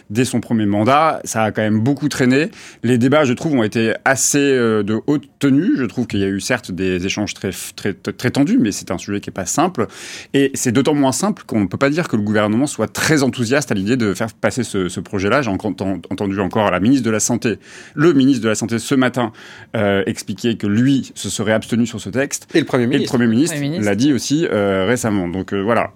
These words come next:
Speaker 1: c'est plutôt une bonne évolution de ce texte et, et c'est plutôt une belle image du, du Parlement qu'on a vu.
Speaker 3: Et donc là, la prochaine étape, hein, est de taille, c'est que le texte arrive au Sénat à l'automne.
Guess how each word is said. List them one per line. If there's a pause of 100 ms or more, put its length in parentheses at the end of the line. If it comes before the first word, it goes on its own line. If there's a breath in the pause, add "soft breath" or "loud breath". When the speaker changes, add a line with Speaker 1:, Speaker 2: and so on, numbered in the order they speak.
Speaker 1:
c'est
plutôt
une
bonne
évolution
de
ce
texte
et,
et
c'est
plutôt
une
belle
image
du,
du
Parlement
qu'on
a
vu. (480)
Speaker 3:
Et
donc
là,
la
prochaine
étape,
hein,
est
de
taille,
c'est
que
le
texte
arrive
au
Sénat
à
l'automne.